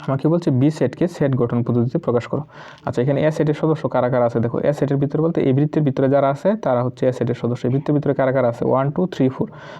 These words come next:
তাহলে এ সেটের সদস্য হচ্ছে ওয়ান, টু, থ্রি, ফোর। বি সেটের সদস্য কারা হবে? যারা এই যে এই বৃত্তের ভিতরে আছে। তাহলে বি সেটের সদস্য হবে টু, থ্রি, ফাইভ, সেভেন। সি সেটের সদস্য যারা এই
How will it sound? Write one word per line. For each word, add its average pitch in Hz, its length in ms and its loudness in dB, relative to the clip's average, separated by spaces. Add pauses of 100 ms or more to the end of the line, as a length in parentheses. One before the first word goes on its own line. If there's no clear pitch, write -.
তাহলে 131 160 2
এ 139 40 2
সেটের 135 260 -2
সদস্য 147 300 0
হচ্ছে 156 260 0
ওয়ান, 123 240 2
টু, 127 120 -2
থ্রি, 123 180 -2
ফোর। 113 180 -6 (400)
বি 135 100 2
সেটের 139 320 -2
সদস্য 151 260 0
কারা 147 160 2
হবে? 175 200 2
যারা 131 220 2
এই 120 100 2
যে 120 100 2
এই 120 80 4
বৃত্তের 120 300 2
ভিতরে 117 240 0
আছে। - 200 -4 (400)
তাহলে 123 220 -4
বি 135 60 2
সেটের 135 240 -2
সদস্য 143 280 -2
হবে 170 120 2
টু, 151 240 0
থ্রি, 175 200 0
ফাইভ, 120 200 0 (120)
সেভেন। 120 200 0 (540)
সি 131 140 0
সেটের 135 240 0
সদস্য 151 320 0 (160)
যারা 120 180 2
এই 120 260 2